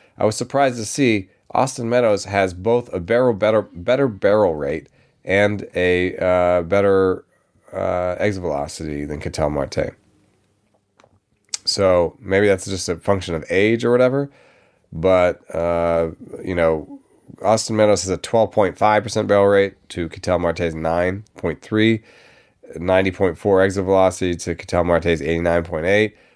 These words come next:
a higher slugging, expected slugging percentage. His expected slugging percentage was five forty-seven, top ten percent of the league. He had a five fifty-eight in reality.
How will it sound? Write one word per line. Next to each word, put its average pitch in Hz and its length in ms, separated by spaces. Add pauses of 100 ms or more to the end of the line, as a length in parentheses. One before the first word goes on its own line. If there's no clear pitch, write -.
(120)
a 85 80
higher 95 400
slugging, 101 560
expected 90 440
slugging 104 300
percentage. 101 520
His 85 120
expected 104 360
slugging 98 280
percentage 92 400
was 80 300
five 92 320
forty-seven, 92 560
top 92 240
ten 98 160
percent 90 240
of 85 60
the 85 40
league. 92 320 (280)
He 92 100
had 85 100
a 78 40
five 87 280
fifty-eight 85 440
in 78 40
reality. 90 600